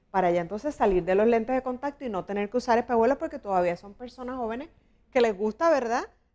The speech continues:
No tener que usar espejuelos todo el día y eso se, eso hay que entenderse. Nosotras nos vemos más lindas sin espejuelos,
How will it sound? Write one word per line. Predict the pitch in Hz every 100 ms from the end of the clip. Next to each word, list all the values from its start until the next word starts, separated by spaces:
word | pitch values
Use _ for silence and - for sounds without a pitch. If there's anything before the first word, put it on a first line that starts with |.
| -
No | 233 233
tener | 240 254 254
que | 285
usar | 262 233
espejuelos | 254 262 262 262 262
todo | 285 262
el | 254
día | 349 381
y | 202
eso | 196 233
se, | 233 254 220 196 196
eso | 208
hay | 220
que | 247
entenderse. | 240 254 240 269 -
Nosotras | 240 202 180 190
nos | 208
vemos | 226 226
más | 226
lindas | 220 226 226 220
sin | 214
espejuelos, | 214 214 220 247